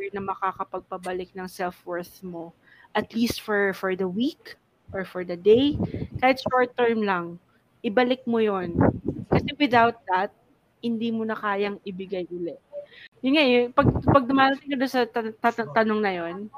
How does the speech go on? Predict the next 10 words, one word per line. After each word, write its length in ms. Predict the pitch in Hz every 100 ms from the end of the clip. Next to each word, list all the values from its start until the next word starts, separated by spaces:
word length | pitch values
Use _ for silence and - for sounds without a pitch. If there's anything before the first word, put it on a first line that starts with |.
| -
self-assessment 800 | - 277 294 302 285 285 285 277
din 160 | 277 269
kasi 240 | 277 269
yun 160 | 262 247
eh. 140 | 196
Pwede 260 | 214 208 214
mong 160 | 214
maging 240 | 208 202 202
self-assessment 720 | 202 190 196 - 180 - 175
yun. 240 | 151 147